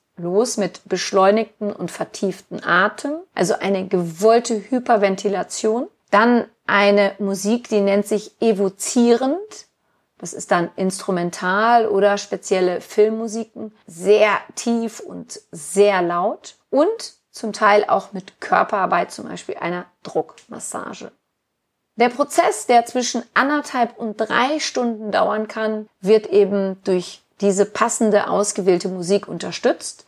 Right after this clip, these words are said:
Er hat diverse Phasen, er erreicht einen Höhepunkt und klingt dann wieder ab. Man liegt oder sitzt dabei auf einer Matratze und wird dabei von einer anderen Person begleitet. Das ist also sehr wichtig. Und im Laufe des Prozesses kann es dann zu starken emotionalen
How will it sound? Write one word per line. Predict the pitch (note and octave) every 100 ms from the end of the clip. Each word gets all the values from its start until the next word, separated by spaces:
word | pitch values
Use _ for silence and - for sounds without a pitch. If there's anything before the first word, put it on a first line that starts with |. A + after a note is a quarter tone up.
| -
Er | F#3+
hat | F#3 F#3+
diverse | G3+ F#3+ F3+ F3+
Phasen, | - - F#3 A3+ B3+ F4+ G#4+ - -
er | -
erreicht | - E3 - G3 -
einen | F#3+ F#3+
Höhepunkt | G3+ A3 A#3 A#3+ B3+ G#3+
und | - F3
klingt | - F#3 E3+ -
dann | - E3+ E3+ F3+ -
wieder | E3+ F#3 F#3 -
ab. | - - _ _ _ _
Man | F3 F#3
liegt | G3+ D#4 - - -
oder | - F3+
sitzt | E3+ G#3 -
dabei | G3 F#3 F3
auf | -
einer | F3+ F3+
Matratze | E3+ - G3 F#3 - C4 - _
und | - G3+
wird | G#3+ G#3+
dabei | A3 G3+ G3
von | - G#3+
einer | F3 F3
anderen | - F#3+ G3 F#3+
Person | G3 F3+ F3
begleitet. | E3+ F#3 D#3+ - - - -
Das | - F#3
ist | G3
also | - F3 F3+
sehr | F3 E3+ E3
wichtig. | - - - - _ _ _ -
Und | G3+
im | A3
Laufe | G#3+ A3 C4+
des | D4+ C4+
Prozesses | - A#3+ - A3 B3 -
kann | G#3 G3+
es | G3
dann | G3 G3
zu | F#3+ G#3
starken | F#3+ - - G#3 A#3+ -
emotionalen | A3+ G#3 G#3 - G3+ F#3+ F#3+ F3+